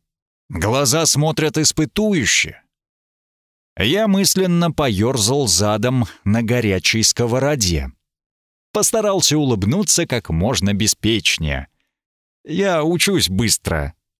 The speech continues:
Сами понимаете, простой деревенский ум, ничем не загруженный. Хватаю всё, что плохо лежит.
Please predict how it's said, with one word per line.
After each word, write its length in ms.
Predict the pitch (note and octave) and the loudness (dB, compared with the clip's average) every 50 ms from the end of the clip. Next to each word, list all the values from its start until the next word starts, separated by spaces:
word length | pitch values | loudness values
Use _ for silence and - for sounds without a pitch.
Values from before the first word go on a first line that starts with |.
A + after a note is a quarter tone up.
| _ _ _ | _ _ _
Сами 400 | - - - B3+ A3+ F#3+ D3+ A2+ | -2 0 2 2 0 0 0 0
понимаете, 800 | E2+ G#2 G2 G2+ G2 G2 F#2+ F#2 E2 D2+ - - - D2 - _ _ _ _ | 0 0 0 2 2 2 0 0 -2 -2 -4 -4 -6 -8 -14 _ _ _ _
простой 480 | - D#3+ G3+ G3 - - - A#3+ A#3 G3+ | -4 -2 0 0 0 0 0 -2 0 0
деревенский 640 | C#3 A2+ C#3 C3 C3+ D#3+ E3 C#3 - - - G#2+ A2+ | 0 0 0 0 0 0 0 2 0 0 0 -2 -2
ум, 400 | D3 G#3 A3 G#3+ F#3+ D3+ A#2 - - _ _ _ _ _ | 0 0 -2 0 0 0 -2 -2 -6 _ _ _ _ _
ничем 340 | F#3 F3+ C#3 - D3+ D3+ C3 | -2 0 0 2 0 2 2
не 100 | A2+ G#2+ | 2 2
загруженный. 920 | F2+ G2+ F#2+ E2 - D#3 F#3 F3 A2 B2+ C3 B2 A2+ A2 G#2+ F#2+ D#2+ - _ _ _ _ _ _ _ _ _ _ | 2 0 0 0 -2 0 0 0 0 0 2 2 2 2 2 0 -2 -6 _ _ _ _ _ _ _ _ _ _
Хватаю 600 | - - A3+ A#3+ B3 - - A#3 A3+ G#3+ F#3+ D3+ | -4 -2 0 0 0 0 0 0 0 2 0 2
всё, 300 | - - - - A#3 G#3 | 2 2 2 2 2 2
что 240 | - - - D#3+ C#3 | 0 0 0 -2 -2
плохо 420 | G#2+ A2+ A#2 A#2 B2 B2 - B2 | 0 0 0 0 0 0 -2 0
лежит. 520 | B2 A#2+ A2+ F2 D#2+ F2 E2 - - - | 0 0 0 0 0 -2 -4 -4 -10 -20